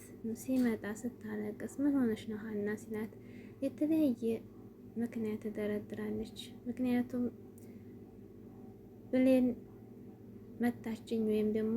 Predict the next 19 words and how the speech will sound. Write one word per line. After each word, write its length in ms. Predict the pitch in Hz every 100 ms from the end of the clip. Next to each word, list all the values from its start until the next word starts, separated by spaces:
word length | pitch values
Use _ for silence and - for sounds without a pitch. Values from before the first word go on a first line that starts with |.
| 233
እንዲህ 240 | 214 208
አደረገች 440 | 208 208 208 214 226
ማለት 260 | 214 220 220
አትችልም። 580 | - 214 - 208 220 - - - - - - - - -
ያንን 380 | 240 247 247 240 - 226
ላለማስነቃት 960 | 226 220 214 214 - 208 - - 233 - - - -
«ቤተሰቦች 600 | 262 262 294 277 277 - 214
ናፍቀውኝ» 680 | 208 - - 214 220 214 214
የተለያየ 520 | 240 - 285 269 220 202
ምክንያት 380 | 208 214 214 233
ትደረድራለች። 960 | 220 214 214 214 - 220 220 220 - - - - - - - - - - -
እሱም 300 | 285 - 285
ደግሞ 260 | 254 247 247 247
ያለፈ 400 | 233 220 214 -
ህይወቱን 520 | 220 214 214 214 226 220 -
«እኔም 260 | 285 311
በልጅነቴ 720 | 247 220 214 208 208 208 208 - 220 -
እንደዚህ 440 | - 240 226 214 214
ነበርኩ፣ 440 | 214 214 214 220